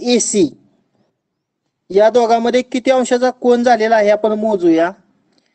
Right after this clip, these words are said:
याच्यासाठी, मोजण्यासाठी अँगल हे tool घेतो मी. पहिल्यांदा एच वर thumb करतो, सी वर करतो आणि पुन्हा ए वर.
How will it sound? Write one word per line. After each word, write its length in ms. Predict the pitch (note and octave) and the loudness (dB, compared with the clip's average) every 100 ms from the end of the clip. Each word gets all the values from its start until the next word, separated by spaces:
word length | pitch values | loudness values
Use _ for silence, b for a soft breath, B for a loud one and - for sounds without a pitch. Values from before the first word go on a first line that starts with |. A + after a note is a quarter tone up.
| _ _ - | _ _ -10
याच्यासाठी, 380 | F#3+ - G3+ A3+ | -6 -4 -4 -2
मोजण्यासाठी 580 | A3 A#3 A3 G#3 A3 A#3 | -2 -2 -2 -6 -6 -6
अँगल 520 | - A3 A3 A3 A3 | -2 -2 0 0 0
हे 120 | G#3+ | -2
tool 200 | G#3+ G#3 | -4 -2
घेतो 360 | F#3+ F3+ E3 F3 | 0 0 0 0
मी. 160 | F#3+ | 0
पहिल्यांदा 600 | F#3+ G#3+ G3 G3 G3 G#3 G#3+ _ | 0 0 0 0 2 2 0 _
एच 240 | F3 G3 G#3 | -2 -2 0
वर 260 | G#3 G#3 A3 - - | 0 0 -4 -12 -4
thumb 200 | F#3+ F#3 | -4 0
करतो, 440 | G3 F#3 - F#3 | -2 -2 -2 -2
सी 320 | F#3 - G#3+ | -4 -12 -8
वर 180 | G#3+ G#3+ | -2 -2
करतो 300 | G3+ G#3 G3 | 0 -4 -2
आणि 80 | F#3+ | -2
पुन्हा 220 | G3 F#3+ | 0 0
ए 180 | F#3 E3 | 0 0
वर. 180 | D3 | -2